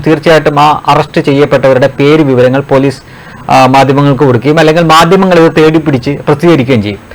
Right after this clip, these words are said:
പക്ഷേ ഇതുവരെ, ഇപ്പോൾ ഈ സംസാരിക്കുന്ന സമയം വരെ അങ്ങനെ ഏതെങ്കിലും ഒരു പ്രതിയുടെ പേര് പുറത്തു വന്നിട്ടില്ല. ആരൊക്കെയോ സോഷ്യൽ മീഡിയ വഴി ഇന്ന ആൾക്കാരാണ് പേര്, ഇന്ന ആൾക്കാരാണ് എന്ന്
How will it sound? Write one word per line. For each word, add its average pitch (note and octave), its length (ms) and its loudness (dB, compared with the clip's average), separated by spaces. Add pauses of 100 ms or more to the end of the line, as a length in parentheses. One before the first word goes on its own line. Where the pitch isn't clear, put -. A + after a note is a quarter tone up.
(280)
പക്ഷേ A3+ 280 0 (220)
ഇതുവരെ, G#3 400 2
ഇപ്പോൾ E3 260 2
ഈ G3+ 80 2
സംസാരിക്കുന്ന G3 1040 0
സമയം D#3 540 0
വരെ A2+ 380 2 (580)
അങ്ങനെ G#3+ 280 2
ഏതെങ്കിലും A#3 540 4
ഒരു G3 80 4
പ്രതിയുടെ F3 560 2
പേര് D#3 320 2
പുറത്തു C#3 340 -2
വന്നിട്ടില്ല. A#2 480 0 (300)
ആരൊക്കെയോ G3 500 2 (200)
സോഷ്യൽ F#3+ 260 0
മീഡിയ F#3+ 260 2
വഴി F3+ 360 2
ഇന്ന E3 280 0
ആൾക്കാരാണ് E3 640 2
പേര്, D#3 300 2
ഇന്ന D#3+ 340 -2
ആൾക്കാരാണ് D#3+ 560 2
എന്ന് D#3+ 300 0